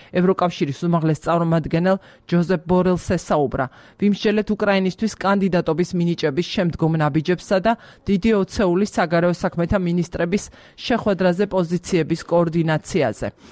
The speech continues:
შევთანხმდით, რომ საჭიროა ევროკავშირის სანქციების მეშვიდე პაკეტიო“, აცხადებს დმიტრო კულება.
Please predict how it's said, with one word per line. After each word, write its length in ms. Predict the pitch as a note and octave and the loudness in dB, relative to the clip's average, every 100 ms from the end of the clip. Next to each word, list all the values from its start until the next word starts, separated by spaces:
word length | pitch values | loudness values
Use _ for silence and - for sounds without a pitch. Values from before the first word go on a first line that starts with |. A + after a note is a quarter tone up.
| - - | -20 -16
შევთანხმდით, 720 | - A3+ G3 A3 G3 A3 - | -2 -2 2 0 0 -4 -2
რომ 160 | A3 | -2
საჭიროა 520 | - G#3+ F#3 F3+ G3 - | 0 0 0 2 2 2
ევროკავშირის 720 | E3 F3+ F3 E3 - F3+ F#3+ | 0 0 0 -2 -2 -4 -2
სანქციების 760 | - F3 D3+ - E3 D3 F3+ - - - - | -2 -2 -2 -2 0 0 -2 -4 -16 -20 -2
მეშვიდე 480 | F3 F#3 - F3 F#3+ | 0 0 0 -2 0
პაკეტიო“, 500 | F3 D#3+ D#3 C3 A2+ | -2 -2 -4 -2 -2
აცხადებს 560 | C#3+ - D#3 D#3+ F3+ - - - | -2 -2 -2 0 -2 -8 -20 -18
დმიტრო 400 | - F3 E3+ E3+ | 0 0 2 -2
კულება. 420 | - E3 C#3 G2 | 0 0 0 -2